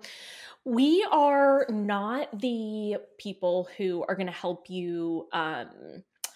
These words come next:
like, create a course with a really complex funnel that's totally automated that you launch over and over again and earn passive income from. Um, we're very open to different formats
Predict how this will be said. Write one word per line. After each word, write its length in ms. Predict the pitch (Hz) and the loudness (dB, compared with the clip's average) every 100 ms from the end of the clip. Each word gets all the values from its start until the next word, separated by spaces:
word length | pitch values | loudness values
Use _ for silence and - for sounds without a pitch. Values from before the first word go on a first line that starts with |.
| _ - | _ -4
like, 160 | 185 | -4
create 280 | - 311 311 | -2 2 2
a 60 | 285 | 0
course 500 | - 226 220 214 - | 0 0 0 -2 -4
with 140 | 202 | -4
a 20 | |
really 200 | 190 185 | -2 -2
complex 500 | 185 196 185 185 - | -4 -6 -4 -6 -6
funnel 320 | - 175 170 | -4 -2 0
that's 180 | 170 170 | 0 -4
totally 400 | - 190 170 170 | -6 -4 -2 -2
automated 640 | 160 160 156 151 156 156 | -4 -6 -4 -4 -4 -4
that 100 | 151 | -6
you 320 | 160 156 160 156 | -8 -6 -4 -4
launch 360 | 147 151 - | -6 -8 -8
over 320 | - 170 151 | -6 -4 -6
and 100 | 143 | -6
over 240 | 127 147 135 | -8 -6 -6
again 340 | - 131 117 | -6 -10 -10
and 140 | 143 - | -10 -10
earn 280 | - 120 - - | -12 -12 -16 -14
passive 300 | - - - - | -12 -12 -16 -20
income 440 | 135 - - 196 _ _ | -16 -16 -18 -20 _ _
from. 160 | - - - - - - - - - | -14 -14 -18 -20 -20 -20 -18 -4 2
Um, 420 | 214 190 185 185 | 4 4 2 2
we're 160 | 214 254 | 8 10
very 340 | 233 233 247 | 10 8 4
open 400 | 226 196 202 196 | 0 -2 -2 -2
to 200 | 190 202 | -4 -6
different 340 | 185 180 196 - | -6 -6 -10 -14
formats 680 | - 180 170 156 190 - | -8 -6 -4 -4 -4 -6